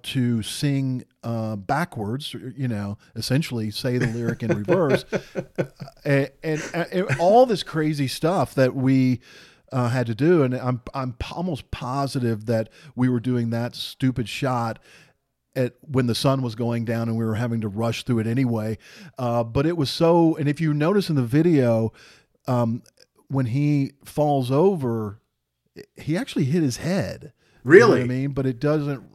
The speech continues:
Speaker 1: yeah, there's a, there was a bit of an impact there, um, eh, that was interesting, but, you know, he just rolled right through it. Didn't matter at all. My most, um, anxious moment of that video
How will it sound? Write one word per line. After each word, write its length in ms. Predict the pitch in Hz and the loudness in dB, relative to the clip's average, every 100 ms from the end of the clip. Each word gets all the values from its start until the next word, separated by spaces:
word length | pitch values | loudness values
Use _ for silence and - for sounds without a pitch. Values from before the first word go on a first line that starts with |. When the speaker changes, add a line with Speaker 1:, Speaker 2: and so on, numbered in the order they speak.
| 64 - | -20 -10
Speaker 1:
yeah, 460 | 151 170 147 131 120 | 2 4 6 2 0
there's 220 | 165 196 | -2 2
a, 160 | 160 135 - _ - | 2 0 -10 _ -8
there 80 | 208 | -6
was 100 | 196 | -4
a 60 | |
bit 220 | 139 175 185 | -4 -4 -2
of 80 | 156 | -2
an 160 | 131 - | -2 -2
impact 600 | 147 180 - 131 127 - | -2 0 -2 -4 -8 -2
there, 340 | 120 117 117 - - - _ | 0 2 0 -4 -18 -20 _
um, 420 | 127 127 120 120 - - | -2 2 2 -2 -8 -4
eh, 240 | 131 127 123 | -2 -2 -2
that 200 | 131 123 | -2 0
was 260 | 117 - - | -2 -4 -4
interesting, 480 | 139 139 127 135 127 | -2 -2 -2 0 0
but, 200 | 131 151 | 0 0
you 100 | 175 | 0
know, 120 | 113 | 2
he 120 | 147 | 0
just 200 | 220 156 | 0 0
rolled 300 | 117 123 123 | 2 4 4
right 180 | 113 107 | 0 -2
through 220 | - 139 | 0 2
it. 80 | 110 | 2
Didn't 180 | 127 120 | 0 -2
matter 280 | 113 113 107 | -2 -2 -2
at 60 | 101 | 0
all. 320 | 139 120 - - - 135 | 0 0 -4 -14 -16 -6
My 320 | 113 151 262 | 0 2 2
most, 720 | 170 139 139 151 156 - - - - - | 2 4 6 6 4 0 -16 -20 -12 -4
um, 480 | 127 123 117 104 - - | -2 0 -2 -6 -8 -4
anxious 500 | 156 190 - 165 127 | -2 -2 -2 -4 0
moment 580 | 127 139 151 131 110 - | 0 2 2 0 -4 -6
of 180 | 117 | -6
that 180 | 123 123 | -4 -4
video 800 | 117 131 185 196 117 104 101 | -2 2 2 4 2 2 0